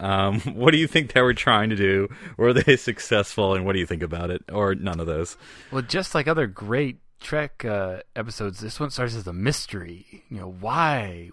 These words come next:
Speaker 2: What's the sickness? What's going on? Then you're like, "Oh, they're just horribly addicted <laughs> to this."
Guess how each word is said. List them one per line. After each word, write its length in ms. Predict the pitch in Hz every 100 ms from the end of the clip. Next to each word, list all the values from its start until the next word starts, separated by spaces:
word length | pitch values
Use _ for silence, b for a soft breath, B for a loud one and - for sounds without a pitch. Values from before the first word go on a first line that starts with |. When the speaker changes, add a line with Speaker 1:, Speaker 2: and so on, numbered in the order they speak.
| -
Speaker 2:
What's 380 | 143 165 - -
the 100 | 123
sickness? 680 | - - 160 - - - 143
What's 200 | 147 -
going 280 | 147 147
on? 120 | 143 131
Then 80 |
you're 100 | 139
like, 220 | 131 120 -
"Oh, 540 | 208 170 123 95 87
they're 260 | 82 120 127
just 220 | 104 98
horribly 500 | - 98 92 110 143
addicted 640 | 143 202 190 - 90 80 80
<laughs> 120 | -
to 80 | 147
this." 340 | 104 92